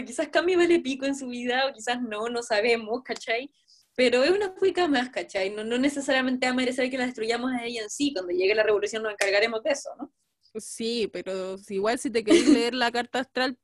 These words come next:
Speaker 2: págale a la weona, por lo menos, po,
Speaker 1: Sí,
Speaker 2: weón.
Speaker 1: pues bueno, si vaya donde una sanadora, respeta el trabajo de la gente también, pues no sea
Speaker 2: Sí.
Speaker 1: ordinaria.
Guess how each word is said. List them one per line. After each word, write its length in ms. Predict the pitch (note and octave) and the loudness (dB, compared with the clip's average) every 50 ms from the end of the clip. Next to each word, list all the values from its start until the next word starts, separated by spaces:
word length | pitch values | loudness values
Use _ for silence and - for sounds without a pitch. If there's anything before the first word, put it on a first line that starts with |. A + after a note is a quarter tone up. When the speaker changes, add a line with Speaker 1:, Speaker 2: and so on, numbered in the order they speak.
| _ _ - | _ _ 0
Speaker 2:
págale 380 | A3 A3 A#3 B3+ B3 A#3 A3 | 4 4 4 4 4 2 2
a 60 | F#3+ | 0
la 140 | F3 F#3 F3+ F3 | 0 0 -2 -2
weona, 340 | E3+ F#3 G#3 A3 G3+ F3+ | -2 -6 -6 -4 -6 -6
por 120 | D#3+ F3 F3+ | -8 -8 -8
lo 120 | F3+ F3+ | -8 -8
menos, 560 | F#3 G#3 A3+ B3 C4 B3 A#3 G3+ F3+ E3+ E3+ | -8 -8 -8 -6 -6 -6 -6 -8 -8 -10 -12
po, 180 | - - - F3+ | -12 -10 -10 -6
Speaker 1:
Sí, 80 | - - | -4 -4
Speaker 2:
weón. 440 | - - G3 G#3 - - - A#3+ - | -4 -2 0 0 2 2 2 0 2
Speaker 1:
pues 140 | - C4 A#3 | 2 4 6
bueno, 260 | G#3 G#3 G3+ A3 - | 6 6 6 6 2
si 120 | - A#3 G#3 | 2 2 0
vaya 260 | G3 G3 G#3 G#3+ G#3+ | 2 4 4 4 2
donde 200 | G#3+ G3+ G3+ G3+ | 2 -2 -4 -4
una 100 | G#3+ A3 | -6 -6
sanadora, 480 | G#3+ - G#3 G3 F#3+ F#3 F#3 F#3+ A3 | -6 -6 -2 0 4 4 4 4 4
respeta 400 | A3 G#3 G#3 - - G3 F#3+ G3 | 2 0 -2 -2 0 0 2 2
el 100 | G#3 G#3+ | 2 2
trabajo 240 | G#3+ G3+ F#3 F#3 F#3 - | 2 0 0 0 0 0
de 20 | G#3+ | 0
la 80 | G3+ G#3+ | 0 0
gente 300 | - - G3 G3 G3 G3+ | -2 -4 -4 -4 -4 -2
también, 560 | G3+ G3+ G3+ G3+ F#3+ F#3 F#3+ F#3+ F#3 F#3 F#3+ | -2 -2 -2 0 0 0 0 0 0 -2 -4
pues 140 | G#3 G3+ - | -6 -10 -8
no 80 | G3 | -6
sea 100 | G#3 G#3 G3+ | 0 0 2
Speaker 2:
Sí. 80 | G#3 | 2
Speaker 1:
ordinaria. 540 | G3+ G#3 G#3 A#3+ B3+ G#3+ - F#3+ - D4 - | 2 0 0 -2 -4 -2 2 6 6 6 6